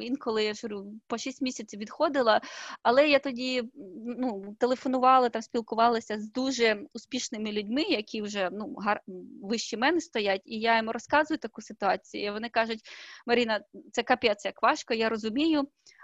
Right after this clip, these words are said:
Але в мене була вже така ситуація. Це нормально. Якщо ти, в тебе є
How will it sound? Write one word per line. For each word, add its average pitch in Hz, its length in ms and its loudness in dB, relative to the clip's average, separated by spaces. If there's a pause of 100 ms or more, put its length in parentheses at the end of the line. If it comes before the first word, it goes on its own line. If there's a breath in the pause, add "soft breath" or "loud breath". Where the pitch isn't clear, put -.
Але 240 200 6
в 240 60 2
мене 262 240 4
була 240 280 4
вже 226 180 -2
така 196 320 -4
ситуація. - 760 -8 (460 loud breath)
Це 254 140 6
нормально. 247 640 6
Якщо 233 380 0
ти, 302 180 0
в 233 60 -8
тебе 233 220 2
є 202 140 -2